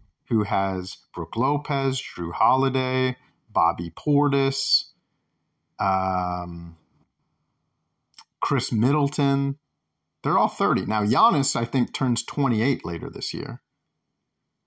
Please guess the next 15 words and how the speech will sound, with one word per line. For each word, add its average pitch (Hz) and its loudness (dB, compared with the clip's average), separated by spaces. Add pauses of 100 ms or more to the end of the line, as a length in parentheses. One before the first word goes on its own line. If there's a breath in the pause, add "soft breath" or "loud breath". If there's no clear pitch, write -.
(720)
But 117 -4
that's 156 -2
a, - -2
that's 147 -4
a 123 2
young 117 2
group. 110 -2
You 120 2
look 147 -2
at 156 -4
the 175 -6
Clippers. - -6 (2000)
Morris, 127 0 (800)
Gordon, 104 0 (840)
Kawhi, 135 2